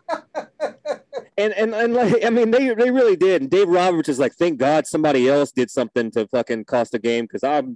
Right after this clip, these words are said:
sick of them bringing me up." Scott Service is just trying to do his best Dave Roberts, just trying to see who can, who can just manage their team out of a win. And then Scott Service, what a fucking weasel that idiot is.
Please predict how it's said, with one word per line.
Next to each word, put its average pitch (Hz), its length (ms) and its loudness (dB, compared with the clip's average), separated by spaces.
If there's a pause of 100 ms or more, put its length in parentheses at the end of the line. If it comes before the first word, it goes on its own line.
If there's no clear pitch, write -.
(120)
sick - 320 -2
of 139 60 4
them 123 180 0
bringing 127 240 0
me 131 180 0
up." 110 160 -2 (1000)
Scott 139 260 -2
Service 139 400 0
is 120 160 -8
just 135 180 -10
trying 131 180 -2
to 127 60 -2
do 127 100 -2
his 113 100 -4
best 120 200 -2
Dave 127 200 2
Roberts, 120 560 -2 (100)
just 120 240 -8
trying 135 220 2
to 127 80 0
see - 200 2
who 151 160 6
can, 131 340 0 (600)
who 156 120 -2
can 160 200 -2
just 143 180 -6
manage 147 460 -4
their 143 160 0
team 151 300 -2 (140)
out 143 280 0
of 135 120 -2
a 135 60 2
win. 123 360 0
And 107 100 -6
then 135 220 -4
Scott - 300 -4
Service, 160 420 -2
what 135 340 -4
a 208 80 -2
fucking 147 420 -2
weasel 139 400 2
that 127 160 0
idiot 107 320 -2
is. 95 300 -10